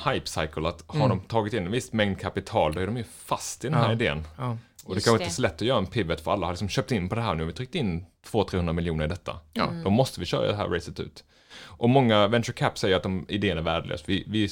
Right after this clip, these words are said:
Speaker 1: betalar
Speaker 2: Mm.
Speaker 1: bara för ett bra team och för en bra exekvering. Och det här är mantat man alltid hör att liksom, du måste ha kommit någon vart, du måste ha sålt in din produkt, du måste ha en prototyp. Men faktum är att om man ska ta en anekdot så var jag på Stockholm Tech,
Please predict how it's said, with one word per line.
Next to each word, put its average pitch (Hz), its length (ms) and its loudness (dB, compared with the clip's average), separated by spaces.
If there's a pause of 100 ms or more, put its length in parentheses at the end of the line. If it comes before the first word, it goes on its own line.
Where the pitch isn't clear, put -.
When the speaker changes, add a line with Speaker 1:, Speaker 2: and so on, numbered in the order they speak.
Speaker 1:
betalar 123 200 2
Speaker 2:
Mm. 98 140 4
Speaker 1:
bara 92 160 4
för 101 80 -2
ett 87 80 -8
bra 90 180 0
team 127 460 0
och - 180 -6
för 104 100 0
en 95 80 4
bra 90 180 2
exekvering. 95 680 -8 (800)
Och 95 60 0
det 95 60 6
här 95 160 6
är 90 60 4
mantat 90 340 2
man 85 100 0
alltid 87 280 0
hör 80 260 -2
att - 160 -8
liksom, 85 220 -6
du 92 60 0
måste 95 220 2
ha 80 80 -2
kommit 98 260 0
någon 104 100 0
vart, 82 220 0
du 85 60 -4
måste 85 120 -4
ha 87 60 -6
sålt 104 340 0
in 95 180 2
din 90 120 0
produkt, 80 300 -4
du 87 60 -8
måste 87 180 -6
ha 90 60 -2
en 85 60 -4
prototyp. 87 520 -6 (840)
Men 107 140 4
faktum 131 240 4
är 131 40 6
att 107 80 4
om 95 60 -2
man 101 100 2
ska - 100 -8
ta 110 120 -2
en 95 80 0
anekdot 101 460 0
så 117 100 -6
var 117 160 2
jag 95 140 0
på 95 220 0
Stockholm 95 340 -4
Tech, 98 200 -4